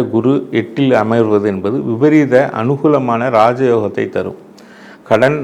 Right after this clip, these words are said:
நோய், வழக்கு, எதிரி, அவமானம் போன்ற விஷயங்களில் தீர்வுகளையும்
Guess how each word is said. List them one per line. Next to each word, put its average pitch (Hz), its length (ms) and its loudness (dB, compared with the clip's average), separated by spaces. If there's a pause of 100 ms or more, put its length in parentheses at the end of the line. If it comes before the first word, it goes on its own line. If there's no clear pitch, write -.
நோய், 135 240 4 (100)
வழக்கு, 123 380 2 (140)
எதிரி, 123 240 2 (120)
அவமானம் 120 540 0
போன்ற 107 320 -2
விஷயங்களில் 107 580 -2 (460)
தீர்வுகளையும் 131 680 6